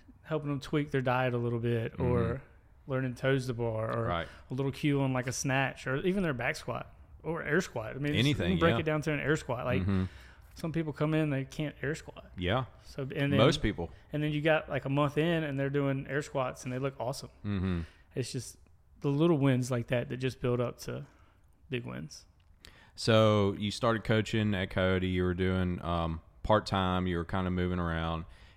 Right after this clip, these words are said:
Speaker 2: And then this, uh, the head coach position at Gluckstadt came
Speaker 1: Yeah.
Speaker 2: available.
Speaker 1: <laughs> Quick.
Speaker 2: Quickly, yeah.
Speaker 1: <laughs>
Speaker 2: And so, uh, so when, when I, I talked to you about that, tell me a little bit about that process, what that was like, and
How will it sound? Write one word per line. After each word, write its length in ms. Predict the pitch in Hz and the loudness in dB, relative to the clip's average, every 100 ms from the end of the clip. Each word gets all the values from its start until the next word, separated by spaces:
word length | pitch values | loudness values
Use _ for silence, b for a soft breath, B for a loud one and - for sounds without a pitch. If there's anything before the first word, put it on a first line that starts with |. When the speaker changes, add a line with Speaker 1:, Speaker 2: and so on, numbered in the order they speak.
| - | -6
Speaker 2:
And 180 | 90 90 | -2 0
then 460 | 90 90 85 85 | 2 2 0 -4
this, 360 | 82 87 82 - | -4 -4 -4 -2
uh, 320 | 92 87 80 78 | 2 2 2 0
the 60 | |
head 200 | 90 95 | 0 2
coach 240 | - 92 - | 2 -2 -2
position 380 | 87 87 - 87 | -2 -2 -2 -4
at 100 | 85 | -2
Gluckstadt 480 | 95 82 - 82 - | -2 -2 -2 -4 -2
came 160 | 85 | -2
Speaker 1:
Yeah. 80 | 87 | 0
Speaker 2:
available. 420 | 82 82 80 80 - | 2 0 0 -2 -4
Speaker 1:
<laughs> 80 | - | 0
Quick. 300 | 196 220 - B B | 2 2 -2 B B
Speaker 2:
Quickly, 480 | - 170 - 98 90 | 8 8 8 6 10
yeah. 180 | 131 214 | 10 12
Speaker 1:
<laughs> 140 | 269 | 10
Speaker 2:
And 160 | - 240 | 10 8
so, 280 | 143 131 120 | 8 8 10
uh, 440 | 120 117 107 104 | 10 10 10 8
so 220 | - 127 117 | 6 6 6
when, 300 | 120 113 101 | 6 4 2
when 180 | 113 110 | 0 2
I, 160 | 104 98 | 2 0
I 100 | - 104 | -2 2
talked 220 | 113 98 | 4 2
to 40 | |
you 40 | 107 | 4
about 200 | 98 95 | 4 6
that, 180 | 101 | 4
tell 140 | - 107 | 4 2
me 100 | 107 | 4
a 40 | |
little 120 | 98 98 | 2 2
bit 120 | 98 | 4
about 360 | 95 92 87 | 4 4 4
that 140 | 92 92 | 2 2
process, 480 | 95 87 - 87 - | 4 2 2 0 0
what 140 | 92 | 0
that 100 | 92 | 2
was 140 | 87 | 0
like, 440 | 87 85 85 85 - | 0 0 2 0 -2
and 200 | 82 | -4